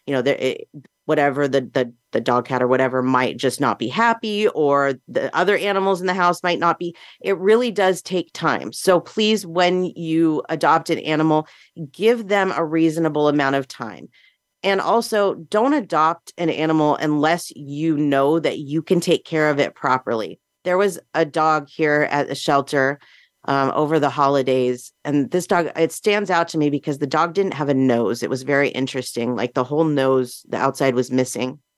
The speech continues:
And I think they named the dog Boop. And somebody came and, and rescued the dog, took him home over the holidays, and then decided it wasn't working out after, like, a week and a half. And it's like, y-, you can't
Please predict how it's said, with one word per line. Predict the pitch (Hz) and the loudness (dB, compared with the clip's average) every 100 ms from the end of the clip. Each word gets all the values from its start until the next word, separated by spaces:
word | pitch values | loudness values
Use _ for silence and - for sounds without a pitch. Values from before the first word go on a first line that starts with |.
| _ _ _ | _ _ _
And | 151 | -6
I | |
think | 147 170 | -4 0
they | 170 | 2
named | 160 151 147 | 2 2 2
the | |
dog | 135 135 135 | 0 0 -2
Boop. | 143 127 - _ _ _ _ - | -2 -2 -4 _ _ _ _ -4
And | - | -2
somebody | 220 220 240 | 0 2 0
came | 240 226 190 196 - | 0 0 0 0 -4
and, | 165 160 156 160 - _ | -2 0 0 -2 -8 _
and | 147 143 | 0 2
rescued | 131 135 - 214 | 0 -2 -4 -6
the | |
dog, | 233 139 139 196 _ _ - | 0 0 0 -2 _ _ -6
took | 262 220 | -4 -2
him | 226 | 0
home | 214 170 175 | 2 2 0
over | 175 | 0
the | 185 | 0
holidays, | 185 156 147 131 139 147 | 0 2 2 2 0 -2
and | 165 170 | -2 2
then | 170 156 | 2 2
decided | 165 175 160 160 | -2 0 2 2
it | 135 | 2
wasn't | 151 151 147 | 0 0 0
working | 139 135 143 127 | 0 0 0 0
out | 95 - _ _ - | -2 -12 _ _ -4
after, | 160 160 180 | -2 0 2
like, | 165 160 | 2 2
a | 131 | 0
week | 151 175 165 | 0 0 0
and | 160 | 0
a | 151 | 0
half. | 147 104 139 _ _ - | 0 -2 -6 _ _ -4
And | 190 | 0
it's | 196 190 180 | 0 0 0
like, | 165 147 _ | 0 -2 _
y-, | 165 - - | -20 -18 -8
you | 175 240 | -4 -4
can't | - 240 233 226 | -4 -2 0 0